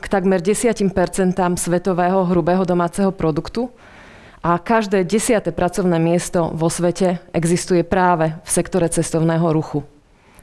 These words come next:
Cestovný ruch v súčasnosti prechádza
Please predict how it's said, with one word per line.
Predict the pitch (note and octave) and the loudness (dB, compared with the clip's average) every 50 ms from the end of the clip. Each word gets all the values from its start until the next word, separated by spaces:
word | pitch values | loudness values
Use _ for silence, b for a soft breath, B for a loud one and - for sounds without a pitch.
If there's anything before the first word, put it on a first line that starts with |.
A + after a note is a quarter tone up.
| b b b b b b b b b b b b b b b b b b _ _ _ - | b b b b b b b b b b b b b b b b b b _ _ _ -2
Cestovný | - A#3+ A3 - C#4+ C4 C4 A#3 G3 F#3+ | -2 -2 0 0 0 0 2 2 2 4
ruch | F#3+ G3 F#3+ | 2 2 0
v | - - G#3+ | 0 -2 -2
súčasnosti | G3 - G3+ F#3 - G#3 G3 F#3+ - - G3+ | 0 0 0 0 2 0 0 -2 -2 -4 -8
prechádza | - - F3 E3+ - - G3+ F#3 D#3+ E3 F3+ E3+ E3+ E3 | -4 -2 -2 -2 0 0 0 0 2 2 0 0 0 -2